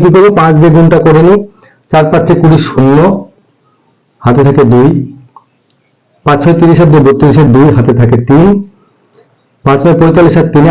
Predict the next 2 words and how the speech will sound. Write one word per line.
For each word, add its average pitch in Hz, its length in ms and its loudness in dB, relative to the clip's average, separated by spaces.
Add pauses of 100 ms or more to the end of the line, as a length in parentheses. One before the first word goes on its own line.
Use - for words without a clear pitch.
আটচল্লিশ। 98 580 -2 (2250)
প্রথম 165 240 0